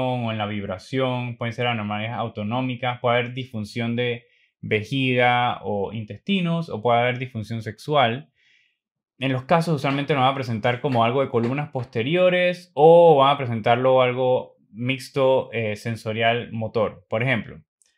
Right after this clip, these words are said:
el paciente tiene una anemia macrocítica, V C M arriba de ciento diez, y el paciente tiene, este, hormigueo en la punta de los pies y como que fuerza cuatro de cinco, por ejemplo.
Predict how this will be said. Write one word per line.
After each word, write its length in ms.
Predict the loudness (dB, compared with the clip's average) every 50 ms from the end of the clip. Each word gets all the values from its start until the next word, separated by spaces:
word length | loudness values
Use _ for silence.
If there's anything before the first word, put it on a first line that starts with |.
| _ _ _
el 80 | -10 -8
paciente 360 | -8 -6 -6 -6 -6 -6 -6
tiene 180 | -6 -4 -4
una 120 | -2 -2 -2
anemia 680 | 0 0 0 0 0 -2 -2 -2 -4 -6 -8 _ _ _ _
macrocítica, 1000 | -6 -6 -6 -6 -8 -8 -6 -8 -8 -6 -6 -6 -4 -4 -4 -4 -6 -10 -16 -12
V 260 | -8 -4 0 0 0 -2
C 180 | -2 -2 -2
M 180 | -2 -2 -2 -2
arriba 320 | -2 -2 -2 -2 0 0
de 100 | 0 -2
ciento 400 | -2 -6 -8 -8 -8 -8 -8 -6
diez, 540 | -4 -2 -2 -2 -2 -4 -8 -14 -20 _ _ _ _ _ _ _ _
y 240 | -2 0 0 0
el 120 | 0 0 -2
paciente 360 | -4 -6 -6 -6 -8 -8 -6
tiene, 640 | -6 -6 -4 -4 -4 -4 -4 -4 -6 -8 -6 -8 -8
este, 280 | -8 -6 _ -4 -2 0
hormigueo 760 | 0 0 0 0 -2 -4 -4 0 2 4 4 6 4 4 2
en 60 | 0
la 140 | -2 -4 -4
punta 240 | -6 -4 -2 -2
de 60 | -2 -2
los 120 | -4 -6
pies 560 | -6 -2 0 0 0 0 -4 -8 -16 _ _ _ _ _ _ _ _
y 600 | _ -4 -2 -2 0 -2 -2 -4 -6 -8 -12 -16 -8
como 260 | -6 -4 -2 -2 0
que 160 | 0 0 0
fuerza 540 | 0 4 6 6 6 6 4 0 0 2 2
cuatro 260 | 0 0 0 -2 -4
de 80 | -6 -6
cinco, 400 | -6 -8 -8 -8 -10 -14 -18 -12
por 140 | -8 -8 -6
ejemplo. 320 | -6 -8 -10 -12 -16 _